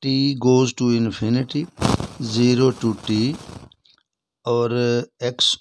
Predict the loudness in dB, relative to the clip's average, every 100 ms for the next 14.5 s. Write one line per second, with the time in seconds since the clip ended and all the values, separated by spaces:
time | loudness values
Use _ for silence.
0 | -2 -2 0 0 0 2 4 2 0 -6
1 | -4 -2 -2 -8 _ -8 -6 -6 -6 -6
2 | -8 -6 -4 -4 -8 -10 -10 -12 -18 -20
3 | _ -16 -14 -14 -18 -10 0 2 4 4
4 | 4 2 2 2 2 0 0 0 -2 -2
5 | 0 2 2 0 -2 -2 0 -2 0 0
6 | 0 0 -2 -4 0 0 0 -2 -6 -2
7 | 0 2 2 2 4 2 0 -2 -4 -2
8 | -4 -4 -2 0 -2 -4 -10 -14 -14 -18
9 | -20 _ _ _ _ _ _ _ _ _
10 | _ _ _ _ _ _ _ -20 -20 -20
11 | -20 _ -6 0 4 4 4 0 0 0
12 | 0 0 0 2 2 0 -4 -6 -8 _
13 | _ -20 _ _ -2 -2 0 2 4 4
14 | 2 0 -4 -2 -2